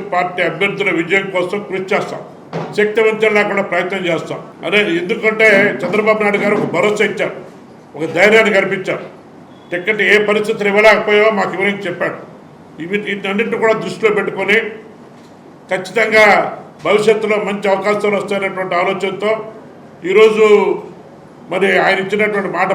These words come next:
ప్రకారం ఈరోజు కోవూరు నియోజకవర్గంలో కూడా దినేష్ రెడ్డి గారు ఏ విధంగా అయితే గత రెండు సంవత్సరాలుగా పనిచేశాడో, ప్రజల్లో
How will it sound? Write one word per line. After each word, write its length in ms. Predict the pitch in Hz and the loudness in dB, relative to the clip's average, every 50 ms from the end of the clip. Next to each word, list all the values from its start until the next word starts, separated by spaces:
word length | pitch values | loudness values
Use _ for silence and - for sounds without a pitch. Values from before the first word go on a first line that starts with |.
| 185 196 | -2 -4
ప్రకారం 340 | 185 185 185 190 196 214 214 208 - - - - - - - - - - 156 | -6 -4 -2 -2 0 0 -2 -4 -8 -10 -12 -14 -14 -16 -16 -16 -10 -6 -2
ఈరోజు 260 | 170 214 220 214 208 202 - | 2 2 2 4 2 -2 -2
కోవూరు 260 | 180 202 202 208 208 202 | 0 0 2 2 2 2
నియోజకవర్గంలో 640 | 202 208 208 208 208 - 208 202 190 185 196 196 196 190 196 | 2 4 4 4 2 2 -4 -4 -4 -2 -2 0 0 2 2
కూడా 160 | 196 202 220 226 220 - - - - - - - - - - - | 2 4 2 2 0 -4 -10 -14 -16 -18 -20 -20 -20 -20 -14 -6
దినేష్ 320 | 151 170 208 220 208 208 - 202 | -2 2 2 4 2 4 4 2
రెడ్డి 160 | - 202 196 202 202 | 4 4 4 4 4
గారు 220 | 202 202 202 208 208 - - - - - - - - - - - 160 | 4 4 4 4 2 2 -4 -6 -14 -16 -18 -20 -20 -20 -12 -6 -4
ఏ 60 | 180 196 196 | -2 0 0
విధంగా 260 | 202 202 202 208 208 208 | 0 0 0 2 2 2
అయితే 180 | 208 202 214 202 - 175 | 2 2 0 0 0 0
గత 160 | 185 180 196 185 180 | -4 -4 -4 -4 -4
రెండు 160 | 180 180 - - 190 | -4 -6 -6 -4 -4
సంవత్సరాలుగా 580 | 196 202 202 - 202 202 202 196 196 190 196 180 - 170 | -4 -4 -4 -4 -2 -2 0 0 0 -2 -2 -2 -2 -4
పనిచేశాడో, 560 | 180 175 175 202 190 185 202 190 190 196 208 208 208 - - - - - - - - 147 | -6 -2 0 0 0 0 0 -2 0 0 -2 -2 -4 -6 -10 -16 -18 -20 -20 -14 -10 -6
ప్రజల్లో 360 | 165 180 175 214 214 208 | -6 -2 0 0 2 2